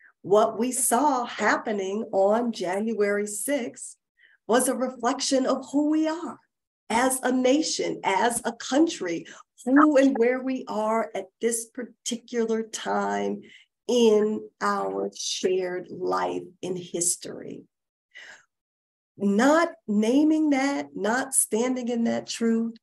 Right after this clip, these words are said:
is not going to magically make us any better, but rather, if we're serious about that not being who we are, we have to actually take steps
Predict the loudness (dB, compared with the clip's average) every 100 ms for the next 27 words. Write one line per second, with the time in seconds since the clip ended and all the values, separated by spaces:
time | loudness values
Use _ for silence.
0 | _ 2 2 -2 -2 -2 -2 -6 -6 -4
1 | -4 -6 -8 -8 -6 -2 0 0 -2 -4
2 | -10 -10 -12 _ _ _ _ _ -4 2
3 | 2 2 -2 -4 -8 -6 -4 -6 -6 -6
4 | -6 -10 -16 _ _ _ _ _ _ 0
5 | 0 -2 -2 2 2 0 -4 -8 -14 _
6 | _ _ _ _ 0 0 0 -4 -2 -2
7 | 2 4 4 0 -4 -10 -12 -12 -18 _
8 | _ _ _ _ -4 0 2 2 0 -4
9 | _ _ -20 _ 2 4 4 -2 -4 -4
10 | -4 -4 -6 -6 -6 -4 -4 -6 -8 -10
11 | -8 0 0 0 -2 -4 -4 -6 -4 -6
12 | -6 -8 -6 -6 -6 -8 -4 -6 0 -2
13 | -2 -8 -8 -8